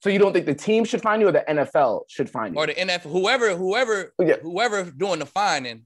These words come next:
Speaker 2: you know what I'm saying? They shouldn't fine you 'cause you catch covid and you didn't get vaccinated. I could be, look, I could go to work, wear gloves, wear a mask, go to work, come home, eat DoorDash. I don't leave out the house.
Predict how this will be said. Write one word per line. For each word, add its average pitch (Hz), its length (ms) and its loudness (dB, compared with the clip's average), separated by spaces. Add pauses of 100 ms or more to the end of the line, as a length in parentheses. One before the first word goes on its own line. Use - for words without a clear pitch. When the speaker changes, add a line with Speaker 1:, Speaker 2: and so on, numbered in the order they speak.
Speaker 2:
you 139 60 -18
know 143 60 -10
what 139 40 -10
I'm 139 60 -12
saying? 135 460 -10 (540)
They 160 100 -8
shouldn't 151 260 -4
fine 185 280 -2
you 135 100 -6
'cause 131 200 -8
you 135 80 -12
catch 135 240 -8
covid 156 300 -4
and 120 160 -10
you 120 80 -14
didn't 120 200 -12
get 113 140 -12
vaccinated. 131 400 -8 (240)
I 226 100 -4
could 208 160 -2
be, 202 100 -4
look, 208 260 0 (300)
I 233 100 -2
could 185 180 -6
go 160 160 0
to 139 80 -4
work, 196 460 0 (160)
wear 147 200 -4
gloves, 190 520 2
wear 160 180 0
a 143 40 -4
mask, 185 520 -2 (200)
go 147 120 -2
to 143 80 -4
work, 185 340 0 (200)
come 190 200 -2
home, 196 440 2 (340)
eat 147 240 -6
DoorDash. 196 680 2
I 196 80 -2
don't 185 140 0
leave 175 160 -4
out 156 160 -2
the 135 80 -12
house. 160 360 -2